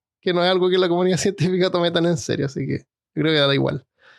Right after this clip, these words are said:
Eh, pero desde el punto de vista escéptico,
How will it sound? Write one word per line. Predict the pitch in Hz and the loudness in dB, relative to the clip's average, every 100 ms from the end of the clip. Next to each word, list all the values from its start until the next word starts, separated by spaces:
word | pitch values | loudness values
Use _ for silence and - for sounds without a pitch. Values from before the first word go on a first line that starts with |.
| _ _ _ - | _ _ _ -4
Eh, | 156 151 147 147 - | 0 2 0 -2 -2
pero | 180 185 | 0 2
desde | 190 185 | 2 2
el | 180 | 0
punto | 196 196 | -2 0
de | 202 | 0
vista | 202 202 | 0 -2
escéptico, | - 240 233 180 180 208 220 - | -2 -2 -2 -6 -2 0 0 -4